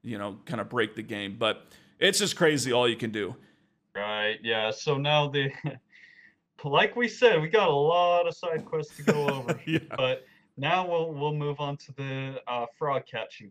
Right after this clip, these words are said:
Speaker 2: thing. Again, this is all just stuff if you wanna do it, you absolutely don't need to do it, 'cause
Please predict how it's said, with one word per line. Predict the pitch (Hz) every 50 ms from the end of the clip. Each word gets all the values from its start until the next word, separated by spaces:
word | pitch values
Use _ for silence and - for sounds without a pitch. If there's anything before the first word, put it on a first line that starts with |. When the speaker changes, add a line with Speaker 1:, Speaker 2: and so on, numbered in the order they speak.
| _ -
Speaker 2:
thing. | 107 104 104 107
Again, | 120 123 123 143 139 135 139 135 135 131
this | 127 120 - -
is | 127 - -
all | 139 135 131
just | 131 131 -
stuff | - - 135 127 -
if | 120 117 - -
you | 123 120
wanna | 120 117 113 110
do | 117 113 110
it, | 113 110 -
you | 104
absolutely | 117 113 - - - 110 104 98
don't | 110 107 107 107
need | 104 101 -
to | 110
do | 95 180 175 98
it, | 85 - _ _ _
'cause | - 120 110 104 - -